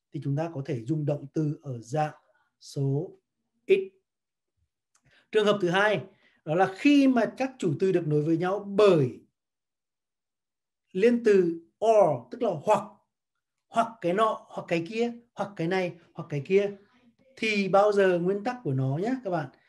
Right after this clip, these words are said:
nguyên tắc của nó đó là động từ bao giờ cũng là hoặc là số ít hoặc là số nhiều, tùy thuộc vào cái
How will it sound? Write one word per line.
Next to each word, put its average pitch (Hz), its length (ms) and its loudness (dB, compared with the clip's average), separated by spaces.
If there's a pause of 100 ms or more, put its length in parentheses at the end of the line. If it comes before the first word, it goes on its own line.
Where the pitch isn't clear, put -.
(180)
nguyên 185 180 -6
tắc 233 180 -8
của 147 80 -6
nó 127 280 -6 (160)
đó 151 80 -2
là 185 200 2
động 190 340 -2
từ 208 220 4
bao 202 180 4
giờ 196 300 4
cũng 240 180 -6
là 185 320 -2 (300)
hoặc - 500 -6
là 175 460 0 (260)
số - 300 -8
ít - 380 -4
hoặc - 260 -10
là 170 80 -6
số 156 160 -6
nhiều, 175 500 2
tùy 202 380 -2
thuộc 185 380 0 (320)
vào 165 380 -2
cái 135 120 -4